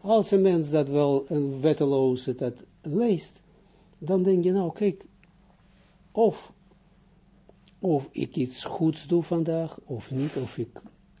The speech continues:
zondig, of ik, eh, eh, allerlei ellende in de wereld veroorzaak. Dat doet er niet toe.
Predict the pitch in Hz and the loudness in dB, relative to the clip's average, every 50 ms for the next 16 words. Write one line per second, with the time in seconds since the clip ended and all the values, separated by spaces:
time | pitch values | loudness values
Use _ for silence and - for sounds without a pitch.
0 | _ _ _ _ - 120 107 - 151 151 151 151 175 185 185 - - 127 120 - | _ _ _ _ -14 -8 0 2 2 2 2 0 -2 -4 -4 -6 -8 -10 -8 -6
1 | - 120 113 - - _ _ _ _ _ _ _ _ _ _ _ _ 151 123 123 | -8 -8 -8 -8 -18 _ _ _ _ _ _ _ _ _ _ _ _ -10 -8 -8
2 | 120 120 120 120 120 120 117 113 110 - - _ _ _ - _ _ _ _ _ | -8 -8 -8 -10 -10 -10 -10 -10 -12 -14 -16 _ _ _ -20 _ _ _ _ _
3 | _ _ _ _ _ _ _ _ _ _ _ _ - - - _ _ _ _ _ | _ _ _ _ _ _ _ _ _ _ _ _ -20 -20 -20 _ _ _ _ _
4 | _ _ _ - 135 123 120 117 113 - - _ _ _ _ _ _ _ - 139 | _ _ _ -14 -12 -10 -10 -12 -14 -16 -20 _ _ _ _ _ _ _ -4 -4
5 | 135 131 131 127 123 123 - - 131 131 131 143 156 170 185 185 165 175 175 175 | -2 -2 -2 -2 -2 -4 -4 -6 -4 0 4 4 6 6 6 4 4 4 2 4
6 | 165 175 165 156 147 151 147 147 143 139 139 - - - - - - _ _ _ | 4 2 2 2 2 0 0 0 0 -2 -4 -6 -12 -18 -18 -20 -20 _ _ _
7 | _ _ _ _ - - - 143 135 135 135 131 127 123 - - 127 - _ _ | _ _ _ _ -20 -4 -2 2 4 4 4 2 0 -4 -10 -14 -16 -18 _ _
8 | _ _ _ _ _ _ _ _ _ _ _ _ _ _ _ _ _ _ _ _ | _ _ _ _ _ _ _ _ _ _ _ _ _ _ _ _ _ _ _ _
9 | _ _ - - - 165 - - - 202 - - 208 220 233 226 220 - 247 254 | _ _ -20 -14 -14 -14 -12 -10 -12 -10 -6 -4 -4 -4 -4 -4 -4 -4 0 0
10 | 247 220 160 - | 0 0 -2 -4